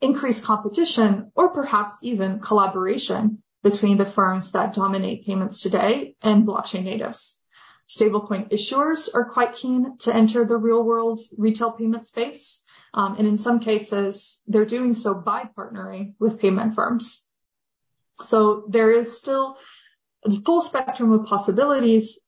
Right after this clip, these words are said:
and it may go in different directions, um,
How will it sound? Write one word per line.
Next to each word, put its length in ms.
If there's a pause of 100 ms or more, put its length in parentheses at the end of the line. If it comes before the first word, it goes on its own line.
(160)
and 500
it 200
may 500
go 360
in 100
different 380
directions, 880 (1200)
um, 380